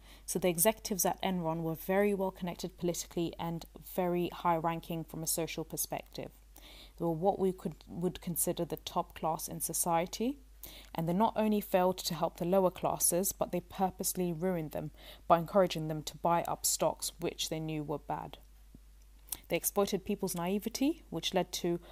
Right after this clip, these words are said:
people developing a real mistrust in large corporations and the social elite that lead them. In terms of analysis,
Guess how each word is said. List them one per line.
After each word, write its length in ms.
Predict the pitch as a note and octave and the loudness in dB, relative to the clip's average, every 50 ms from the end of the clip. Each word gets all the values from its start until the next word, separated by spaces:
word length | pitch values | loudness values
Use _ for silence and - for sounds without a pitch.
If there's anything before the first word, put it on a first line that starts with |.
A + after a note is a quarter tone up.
| - - - - - | -20 -20 -20 -6 -2
people 240 | - G#3+ G#3 - F#3+ | 0 0 2 2 -2
developing 440 | - - F3+ E3+ F3 E3+ - F3+ E3+ | 0 2 2 2 2 0 0 -4 -4
a 60 | E3 | -2
real 200 | D#3+ F#3+ F#3 F3+ | 0 0 0 2
mistrust 580 | F3+ F3+ F3+ - - - - D#3 D#3+ - - E3 | 2 0 2 0 0 0 -2 -2 -2 -2 -4 -4
in 160 | D#3+ E3+ E3+ | -4 0 2
large 260 | E3+ E3 E3 D#3+ - | 2 2 2 0 -2
corporations 880 | - - E3 - - E3+ D#3 D3+ D#3+ - - C#3+ C3+ C#3+ D#3 - - - - - - - - - | -6 -8 -8 -6 -6 -4 -4 -4 -4 -4 -6 -6 -6 -6 -6 -8 -8 -10 -14 -20 -20 -18 -8 -6
and 140 | D#3 D#3 D3 | -6 -4 -2
the 40 | D#3+ | -2
social 400 | - - E3 E3 - - D#3+ B2+ | 0 0 0 -2 0 -2 -2 -2
elite 380 | E3 E3 E3 D#3+ D3+ - - - | 0 0 -2 -2 -2 -6 -6 -8
that 120 | C#3 - | -6 -6
lead 240 | - D3 D3+ D3+ D#3 - | -6 -6 -8 -8 -10 -10
them. 240 | - C#3+ D3+ D3+ D3 - - - - - - - - - - - - - - - - - - - - - - - - - - - - - - - - - - - - - - - - - | -10 -10 -10 -10 -12 -14 -20 -20 -20 -20 -20 -20 -20 -20 -20 -20 -20 -20 -20 -20 -20 -20 -20 -20 -20 -20 -20 -20 -20 -20 -20 -20 -20 -20 -20 -20 -20 -20 -20 -20 -20 -20 -20 -18 -10 -8
In 80 | F#3 | -4
terms 300 | - - A3 A3 G3+ - | 0 2 2 4 4 2
of 80 | G#3 F3+ | 0 0
analysis, 640 | F#3 F#3 F3+ F#3+ F#3+ - B3+ C#4+ C#4+ - - - | 0 0 0 2 0 0 0 2 4 4 4 4